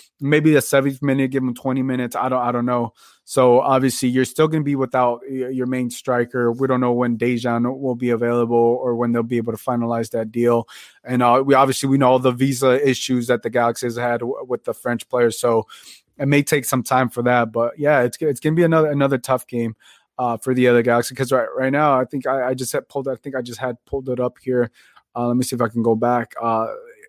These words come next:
you got the Timbers. I think they're currently sitting, sitting at eighth place,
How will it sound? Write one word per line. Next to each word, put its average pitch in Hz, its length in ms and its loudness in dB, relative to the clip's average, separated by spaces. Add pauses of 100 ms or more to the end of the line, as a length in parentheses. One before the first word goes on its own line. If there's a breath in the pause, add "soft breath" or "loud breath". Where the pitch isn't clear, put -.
(120)
you 127 280 0
got 147 160 4
the 139 100 2
Timbers. 135 500 2
I 113 40 2
think 135 200 -6
they're 123 100 0
currently 139 400 0
sitting, 135 480 -2
sitting 135 560 0
at 123 300 -2 (480 soft breath)
eighth 135 240 0 (100)
place, 127 640 0